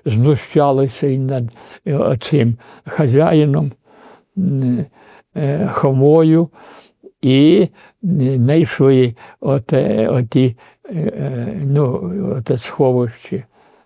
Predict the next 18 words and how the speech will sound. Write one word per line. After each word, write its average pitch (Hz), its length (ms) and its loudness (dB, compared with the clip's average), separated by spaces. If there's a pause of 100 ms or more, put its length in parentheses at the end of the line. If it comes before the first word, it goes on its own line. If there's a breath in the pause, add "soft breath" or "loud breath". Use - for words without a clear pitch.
е, 254 180 -10
забрали. 117 840 0 (420 soft breath)
Приїхала 131 600 0
підвода, 123 560 2
погрузили 127 760 2
і 131 80 0
відвезли. 123 640 0 (640 loud breath)
І 143 120 4
саме 180 520 2
головне, 131 760 0 (460 loud breath)
невідомо 147 1160 2
нам, 135 400 0 (340 soft breath)
обухівцям, 131 1000 0 (260 soft breath)
було 147 360 2
невідомо, 139 840 2 (300 loud breath)
куди 156 460 2
його 147 360 4
відправляли. 123 920 0